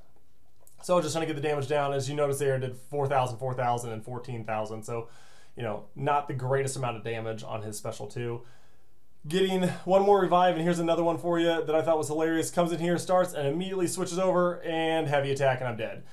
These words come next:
Uh, I just gave you a little Wile E. Coyote animation there, 'cause, man, it's, it felt the exact same. He just smashes me in two seconds. So,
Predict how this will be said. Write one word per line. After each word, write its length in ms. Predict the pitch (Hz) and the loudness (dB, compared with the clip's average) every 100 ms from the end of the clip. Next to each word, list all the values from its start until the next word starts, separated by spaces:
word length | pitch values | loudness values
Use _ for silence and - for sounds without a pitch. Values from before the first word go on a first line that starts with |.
| - - | -16 -6
Uh, 540 | 131 120 113 113 117 135 - - - - - | -2 0 0 0 -4 -8 -12 -14 -16 -14 -10
I 60 | |
just 200 | 120 123 | -8 -4
gave 180 | 135 139 | 0 0
you 80 | 135 | 2
a 20 | |
little 160 | 135 127 | 2 6
Wile 260 | 147 151 | 6 6
E. 80 | 143 | 0
Coyote 480 | 143 143 160 160 160 | 0 2 2 2 2
animation 460 | 156 151 156 156 | 0 0 0 -2
there, 260 | 147 147 143 | -2 -2 -2
'cause, 300 | 139 120 120 | 0 0 -2
man, 440 | 135 139 139 123 | -4 -2 0 0
it's, 200 | 131 131 | -2 -4
it 300 | 139 135 135 | -4 -2 -4
felt 280 | 135 135 120 | 0 0 0
the 80 | 131 | -4
exact 480 | 123 120 127 113 - | -6 -2 -2 -2 -4
same. 280 | 123 113 120 | -6 -6 -6
He 120 | 123 | -6
just 420 | 120 - - - | -6 -8 -10 -12
smashes 560 | - 131 120 117 127 113 | -8 -4 -4 -4 -6 -6
me 140 | 117 | -6
in 160 | 113 107 | -8 -6
two 160 | 123 | -8
seconds. 480 | 113 113 117 120 123 | -6 -6 -6 -10 -6
So, 300 | 139 131 | -2 0